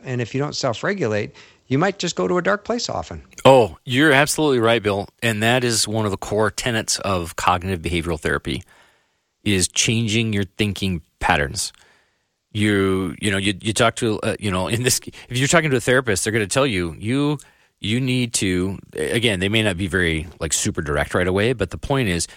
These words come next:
Speaker 2: you need to change the way that you think about these things. Instead of looking at everything as, "People are out to get me, people don't like me, people are negative towards me," you know, whatever you wanna use here, you change that thought pattern around, "Okay, there could be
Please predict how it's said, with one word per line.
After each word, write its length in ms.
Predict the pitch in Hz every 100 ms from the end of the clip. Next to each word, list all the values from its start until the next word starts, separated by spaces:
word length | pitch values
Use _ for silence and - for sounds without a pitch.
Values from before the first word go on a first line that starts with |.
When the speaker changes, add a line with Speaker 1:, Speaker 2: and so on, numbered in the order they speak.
| _
Speaker 2:
you 140 | 117 139
need 160 | 175 180
to 60 |
change 380 | 151 104 104 107
the 80 | 95
way 120 | 95
that 80 | 101
you 120 | 113
think 180 | - 277
about 220 | - -
these 200 | - -
things. 360 | - - - - -
Instead 340 | 120 120 160
of 280 | 196 143 123 - -
looking 340 | 120 - 123
at 80 | 95
everything 540 | 92 95 - 90 87
as, 300 | 78 78 - - _ _ -
"People 240 | 202 -
are 60 | 123
out 120 | 110
to 60 | 76
get 200 | 101 -
me, 200 | 95 95
people 300 | - - 107
don't 160 | 117
like 240 | 87 120 -
me, 160 | 120
people 340 | 110 139 - 90
are 80 |
negative 400 | 78 107 127 117
towards 360 | 113 120 117 104
me," 280 | 110 107 101 - _ -
you 80 |
know, 60 | 101
whatever 280 | 104 113 117
you 140 | 107
wanna 160 | 107 104
use 280 | 95 110 -
here, 300 | 73 71 - - - _ _ _ -
you 160 | 123 117
change 360 | - 143 147
that 180 | 131 123
thought 260 | 143 277 -
pattern 400 | 98 85 92 -
around, 580 | 101 95 87 87 87 - _ _ _ _ _ -
"Okay, 340 | 135 - 101 110
there 140 | 139
could 200 | - 214
be 380 | 208 202 185